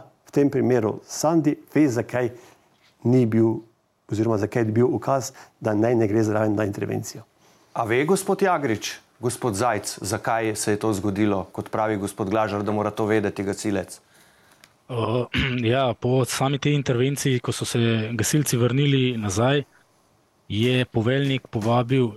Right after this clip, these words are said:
Speaker 3: se pravi, je vodja te enote povedal zadevo poveljniku, kaj se je zgodilo, jih je povabil v operativno sobo in so se pogovorili. Zdaj, kakšen pogovor in zraven je bil še,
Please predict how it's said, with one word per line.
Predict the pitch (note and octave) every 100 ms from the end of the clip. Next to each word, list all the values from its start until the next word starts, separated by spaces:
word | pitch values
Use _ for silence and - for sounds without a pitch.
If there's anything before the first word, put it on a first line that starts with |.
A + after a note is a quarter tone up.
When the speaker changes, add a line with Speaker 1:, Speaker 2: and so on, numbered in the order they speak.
| -
Speaker 3:
se | -
pravi, | - B2+
je | B2
vodja | A#2 C#3 B2
te | C3+
enote | C3 B2 - C3 B2 B2 - _ _ _ _
povedal | A#2+ A#2+ C3 B2+
zadevo | A2+ A#2 B2+ A#2
poveljniku, | - A2+ C#3 C#3 - A#2
kaj | B2 A#2+
se | B2+
je |
zgodilo, | G#2 A#2+ D3 C#3+ B2 A#2+
jih | A#2+ -
je | C3
povabil | A2+ G#2+ A#2 B2
v | A2+
operativno | B2 - A2+ G#2 C3+ A#2+
sobo | - C3+ A#2+ A#2+
in | A#2+
so | - A#2
se | - B2+ A#2 - - - _ -
pogovorili. | B2 A2+ A2+ B2 B2+ G#2+
Zdaj, | F#2+ B2 A#2+
kakšen | B2 B2+ - C3+
pogovor | C3 B2+ B2+ B2
in | - B2+ A2
zraven | G2 C3 A#2+ A#2+
je |
bil | A2+
še, | A2+ -